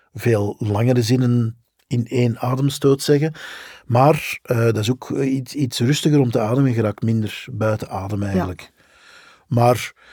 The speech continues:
Speaker 1: ehm, ademhaling, oefeningen,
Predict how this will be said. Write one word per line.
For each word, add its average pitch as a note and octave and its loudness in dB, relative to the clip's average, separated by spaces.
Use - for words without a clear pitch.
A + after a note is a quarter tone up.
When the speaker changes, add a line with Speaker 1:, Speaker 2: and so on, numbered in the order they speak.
Speaker 1:
ehm, A2 0
ademhaling, B2+ 2
oefeningen, C#3 2